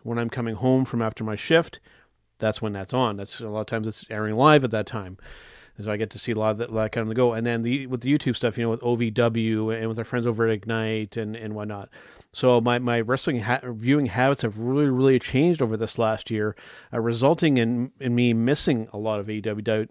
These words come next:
Dynamite. I still record it. I still P V R it slash TiVo, whatever you wanna call it. But I'll be honest, I miss a lot of it. And so it's not only, I'm not, I can't pass too much of a judgment. The stuff that these,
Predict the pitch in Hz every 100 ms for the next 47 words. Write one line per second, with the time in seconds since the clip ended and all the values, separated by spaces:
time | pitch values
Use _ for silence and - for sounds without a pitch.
0 | - 113 110 107 104 - 117 107 - 120
1 | 147 185 - 110 - 110 104 131 120 117
2 | 110 117 113 - 113 110 110 - - -
3 | 120 113 110 110 107 110 104 104 - 127
4 | 110 - - - - - - 113 117 113
5 | - - _ _ - _ _ _ 120 165
6 | 180 - - 104 117 190 151 104 95 104
7 | - - - - - _ - 117 113 113
8 | 113 110 107 - - _ _ _ _ _
9 | _ _ _ _ _ _ _ _ _ _
10 | _ - 127 117 120 127 147 143 131 127
11 | 120 127 - 123 120 135 120 113 - _
12 | - - - 127 - - 143 - 135 135
13 | 143 170 135 120 - 135 123 120 120